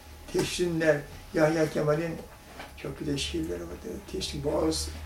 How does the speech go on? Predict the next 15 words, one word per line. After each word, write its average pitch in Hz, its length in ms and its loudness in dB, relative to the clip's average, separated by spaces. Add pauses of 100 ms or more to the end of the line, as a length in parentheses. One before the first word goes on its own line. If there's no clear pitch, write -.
(140)
boğaz 147 260 2
tasvirleri 147 580 0
vardır. 143 380 -6 (680)
Teşhinler 147 460 -2 (120)
yine 156 140 4
geldi, 147 480 4
ağaçlara 147 480 0
sarılmaya 147 520 -2
başladı 139 280 -4 (120)
yine. 233 160 -2 (1200)
Teşhin 175 380 2
evvel 190 340 2 (540)
bugünkü 160 420 -4
Ekim 147 360 2
ayı, 143 160 -2